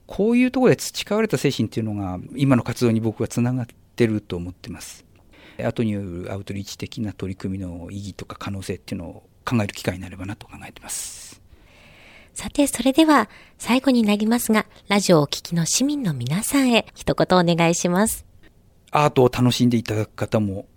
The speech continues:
Speaker 1: おられましょうし、その、むしろ建築や歴史に興味のある方だったら、そういった視点で歩いていただいても、普段見れない歴史的な建物に入ることも公開しますので、そういったことを見るっていう魅力もありますし、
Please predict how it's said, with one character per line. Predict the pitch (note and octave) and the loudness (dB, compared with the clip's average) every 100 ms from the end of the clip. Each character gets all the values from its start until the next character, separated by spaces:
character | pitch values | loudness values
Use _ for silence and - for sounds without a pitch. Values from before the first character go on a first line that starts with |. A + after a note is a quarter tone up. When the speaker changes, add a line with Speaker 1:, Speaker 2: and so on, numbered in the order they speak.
| _ | _
Speaker 1:
お | B2 | -2
ら | G#2+ | 0
れ | G2+ | -2
ま | G2 | -4
し | G2 | -4
ょ | G#2+ | -4
う | |
し、 | F#2 - | -6 -8
そ | - | -8
の、 | F#2+ G#2+ | -10 -10
む | A2+ | -8
し | - | -8
ろ | F#2 | -4
建 | A#2+ A2+ | 0 0
築 | - - | -2 0
や | A2 | 0
歴 | G2 - | 0 -6
史 | - | -4
に | G#2 | -2
興 | - G#2 | 2 0
味 | F#2+ | 0
の | F2+ | -8
あ | |
る | F#2+ | -10
方 | F#2 - F#2 | -12 -10 -12
だ | F#2 | -10
っ | |
た | - | -10
ら、 | - | -10
そ | - | -8
う | G2 | -8
い | |
っ | |
た | - G#2 | -8 -6
視 | - | -4
点 | - A2 | -2 0
で | G2+ | 0
歩 | G#2 | -2
い | G#2 | -4
て | F#2 | -8
い | |
た | - | -8
だ | F2 F2 | -10 -12
い | |
て | - F2 | -10 -10
も、 | F2 - _ - - - - | -10 -16 _ -20 -20 -20 -10
普 | - | -2
段 | B2 G#2+ | 0 0
見 | G#2+ | 2
れ | B2+ | 4
な | C3+ | 2
い | F#2+ G2 - - | 0 -6 -16 -16
歴 | - - | -12 -10
史 | - | -10
的 | A2 | -8
な | G2+ | -8
建 | - G2 G#2+ | -10 -8 -6
物 | G#2+ G2 | -4 -6
に | F2+ A2 | -10 -10
入 | - F#2 | -8 -8
る | |
こ | G2+ - | -10 -10
と | F#2 | -10
も | E2+ | -10
公 | - G#2 | -6 -6
開 | G2+ G2 - - | -4 -8 -12 -8
し | A2 | -6
ま | G#2 | -6
す | G2+ | -6
の | F2 | -8
で、 | |
そ | F#2 F#2+ | -10 -10
う | |
い | |
っ | - | -8
た | - | -8
こ | G#2+ | -4
と | G#2+ | -4
を | |
見 | F#2 F#2 | -4 -8
る | |
っ | F2+ | -10
て | - | -10
い | E2+ | -10
う | |
魅 | F2+ | -8
力 | F2+ F2+ | -12 -12
も | F#2 | -14
あ | F#2 | -12
り | F#2+ | -12
ま | F#2+ | -14
す | F#2+ | -12
し、 | - - F2 | -10 -10 -12